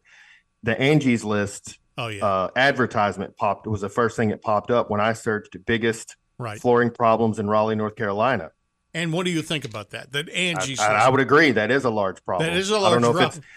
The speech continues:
Speaker 1: I don't know if it's the biggest, but it's a big one.
Speaker 2: Well, tell me the
Speaker 1: Because
Speaker 2: problem with the Angie, 'cause, you know, it used to be Angie's List, then it went to Angie with a different spelling,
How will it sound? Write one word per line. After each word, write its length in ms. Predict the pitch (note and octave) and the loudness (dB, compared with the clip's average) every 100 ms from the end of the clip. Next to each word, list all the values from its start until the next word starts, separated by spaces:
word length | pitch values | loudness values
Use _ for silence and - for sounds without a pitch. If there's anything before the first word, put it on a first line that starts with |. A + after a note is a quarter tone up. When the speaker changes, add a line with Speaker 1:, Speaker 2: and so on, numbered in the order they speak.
| - | -4
Speaker 1:
I 100 | A2+ | 0
don't 120 | C3+ | 2
know 100 | C#3 | 4
if 80 | C#3 | 4
it's 140 | D3 D3 | 2 2
the 100 | D3 | 2
biggest, 380 | D3+ B2 A#2+ | 2 2 -4
but 120 | A#2 A#2 | -2 -2
it's 140 | A#2 | -4
a 60 | A2 | -2
big 200 | D#3+ A2+ | -2 -4
one. 200 | E2+ F2 | -10 -6
Speaker 2:
Well, 100 | A#3+ | -6
tell 240 | - C4+ | -2 -2
me 80 | C#4 | 0
the 60 | G#3+ | 0
Speaker 1:
Because 180 | B2 D#3 | 2 2
Speaker 2:
problem 320 | A3 F#3+ D#3+ | 0 -2 -2
with 240 | D#3+ - | -4 -4
the 120 | D#3+ | -6
Angie, 480 | C3+ E3+ F#3+ F3 B2+ | -4 -4 -4 -4 -8
'cause, 280 | - F#3 F3+ | -4 -2 -2
you 60 | A3+ | 0
know, 180 | A3 F3 | -2 -2
it 60 | |
used 200 | F#3 G#3 | -4 -4
to 60 | A3+ | -4
be 160 | G3+ F3+ | -2 -2
Angie's 380 | F#3 G3+ F3+ | -4 -6 -6
List, 340 | E3 B2+ C3 - _ _ - | -6 -8 -10 -18 _ _ -4
then 140 | E3+ | -2
it 40 | F#3 | 0
went 180 | F#3+ F#3+ | -2 -4
to 120 | A3 | -4
Angie 460 | F3+ F3 C3+ C#3 | -2 -2 -4 -4
with 180 | D3 D3 | -4 -4
a 40 | C#3 | -4
different 340 | D#3+ F#3 F3 | -6 -4 -6
spelling, 560 | - F3 C3+ A2+ C3+ | -4 -4 -4 -8 -12